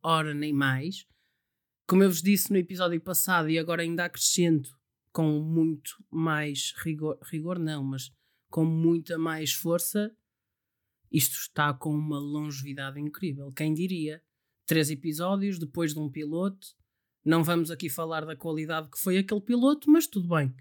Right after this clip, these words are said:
O que importa é, a partir de agora, é sempre a subir.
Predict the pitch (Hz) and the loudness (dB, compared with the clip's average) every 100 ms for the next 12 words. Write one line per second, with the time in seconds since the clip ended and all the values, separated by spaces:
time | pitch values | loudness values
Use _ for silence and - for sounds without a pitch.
0 | _ _ _ - 151 185 175 175 180 196 | _ _ _ -8 2 4 4 2 0 0
1 | 226 226 226 185 170 160 151 165 - 165 | -2 -4 -4 0 2 2 0 -6 -8 -6
2 | 165 165 170 185 185 - 160 160 - - | -6 -6 -4 -4 -4 -4 -4 -4 -8 -2
3 | 127 | -2